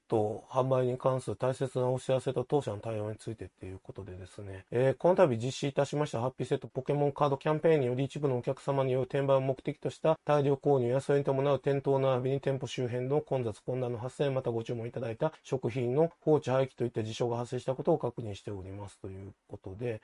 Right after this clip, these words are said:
「深くお詫び申し上げます」。で、それに対する対応としてはですね、購入数のより厳格な制限についてっていうことですね。まあ、購入数絞りますということと、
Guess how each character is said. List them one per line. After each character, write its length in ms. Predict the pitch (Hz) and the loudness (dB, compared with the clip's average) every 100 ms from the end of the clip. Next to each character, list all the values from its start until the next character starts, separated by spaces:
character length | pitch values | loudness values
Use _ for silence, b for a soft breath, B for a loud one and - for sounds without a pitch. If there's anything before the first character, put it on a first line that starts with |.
| - | -16
「深 260 | - 180 | 2 4
く 200 | 160 170 - | 6 4 2
お 160 | 120 120 | 4 4
詫 60 | |
び 100 | 104 | 4
申 240 | 101 101 104 | 0 -2 -2
し 80 | |
上 140 | - 104 | 0 -2
げ 120 | 98 | -2
ま 140 | 95 98 | -8 -10
す」。 140 | 95 - - | -14 -16 -8
で、 300 | 139 147 143 | -2 0 -2
そ 220 | - 156 | -2 2
れ 80 | 151 | 2
に 100 | 147 | 2
対 200 | 147 156 | 2 2
す 100 | - | 2
る 60 | 120 | -2
対 240 | 135 123 | 0 0
応 100 | 123 | 0
と 120 | 127 | -4
し 100 | 104 | -6
て 80 | - | -8
は 100 | 110 | -8
で 100 | 101 | -8
す 100 | - | -12
ね、 240 | 104 95 - | -12 -12 -6
購 180 | - 143 | 2 4
入 140 | 143 | 4
数 180 | 131 - | 2 0
の 320 | 113 131 147 147 | 0 2 0 0
よ 140 | 123 | -2
り 100 | 120 | -2
厳 200 | 113 120 | -2 -2
格 200 | 117 113 | -4 -6
な 100 | 104 | -8
制 200 | 92 101 | -8 -8
限 140 | 98 90 | -8 -12
に 40 | |
つ 120 | - | -14
い 60 | 101 | -14
て 100 | 95 | -16
っ 20 | |
て 140 | - - | -16 -14
い 80 | |
う 60 | 92 | -14
こ 80 | - | -16
と 120 | - | -18
で 80 | - | -18
す 100 | - | -14
ね。 240 | 120 131 135 113 | -8 -8 -8 -6
ま 160 | 113 | -4
あ、 60 | 101 - | -4 -4
購 140 | 123 | -4
入 120 | 120 | -4
数 160 | 107 92 | -6 -10
絞 260 | - 107 101 | -10 -8 -6
り 40 | |
ま 140 | 101 101 | -6 -10
す 160 | - | -12
と 100 | 101 | -14
い 100 | 95 | -14
う 60 | 92 | -14
こ 120 | - | -14
と 120 | - | -14
と、 300 | 110 143 127 | -6 -2 -2